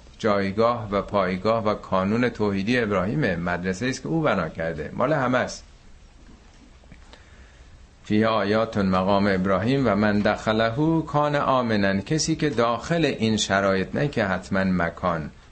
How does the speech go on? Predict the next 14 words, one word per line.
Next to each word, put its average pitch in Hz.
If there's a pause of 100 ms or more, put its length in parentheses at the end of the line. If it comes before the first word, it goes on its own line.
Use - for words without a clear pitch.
درسته 131
هر 101
کی 101
تو 101
اون 101
مکان 95
بره 92
امنیت 87
داره، 80 (540)
ولی 117
مسئله 98
اینه 156
که 113
کسی 147